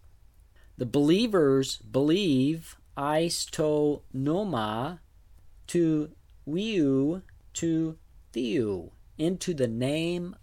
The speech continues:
of the Son of God. The concept of believing eis, into, that preposition into,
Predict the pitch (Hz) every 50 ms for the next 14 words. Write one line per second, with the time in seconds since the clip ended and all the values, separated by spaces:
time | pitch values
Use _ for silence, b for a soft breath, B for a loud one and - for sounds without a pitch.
0 | - - 113 98 101 98 92 92 - - - - - 117 127 135 147 147 143 123
1 | 113 110 107 104 98 92 87 - - - - - - - - - - - b b
2 | b b b b b - 156 - - 220 254 311 294 247 - 247 226 - - 143
3 | 123 107 - 139 139 156 180 196 190 170 143 127 120 - 143 135 135 127 110 113
4 | 123 - - - - - - - - - - 135 151 185 180 - - 131 120 113
5 | 110 117 139 139 120 - - - - - 127 120 120 131 123 - 123 120 135 160
6 | 190 - - - 117 117 123 127